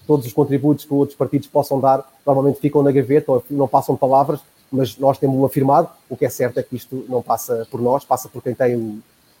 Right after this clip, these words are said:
a competência de, de gestão e de execução, e isto passa muito pelo Partido Socialista.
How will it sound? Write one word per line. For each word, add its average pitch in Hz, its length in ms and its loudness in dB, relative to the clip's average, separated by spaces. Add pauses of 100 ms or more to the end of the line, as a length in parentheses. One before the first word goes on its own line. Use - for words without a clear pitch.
a 135 80 0
competência 147 680 2
de, 110 560 -4 (120)
de 113 120 -12
gestão 156 340 2
e 127 40 2
de 127 40 0
execução, 139 420 -2 (240)
e 139 100 -2
isto 120 120 -6
passa 127 240 0
muito 123 260 -2
pelo 131 160 -2
Partido 135 300 -4
Socialista. 131 440 -4